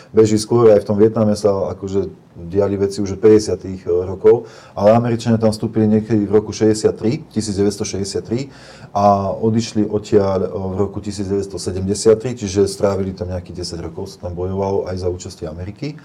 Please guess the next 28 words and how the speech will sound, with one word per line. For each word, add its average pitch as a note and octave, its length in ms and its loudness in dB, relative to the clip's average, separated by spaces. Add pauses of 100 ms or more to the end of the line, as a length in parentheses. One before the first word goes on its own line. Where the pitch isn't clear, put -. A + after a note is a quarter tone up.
(580)
No, G2+ 400 -4 (160)
mm, F#2+ 560 -10 (480)
najnižší, C3+ 800 0 (160)
e, - 0 - (400)
najnižšie, C3+ 600 2 (500)
najnižšia A2+ 400 2
hodnota A2+ 640 4 (240)
i-, G#2 160 -8
S A#2 320 -2
and A2+ 80 -6
P G#2+ 80 -4
päťsto A2+ 640 0
od A2 160 4
vstupu G#2 400 0
Američanov A2 480 0
do G2 80 -2
Vietnamu G#2+ 480 2 (320)
bola A2 400 6
niekedy A2+ 400 0
v G#2 80 2
roku G#2 160 -4
tisíc A2+ 240 -4
deväťsto G#2+ 320 2
sedemdesiat, F2 640 -6
čiže F#2 240 -10
zhruba A2 320 2
tri A#2+ 240 -2
roky, A2 400 2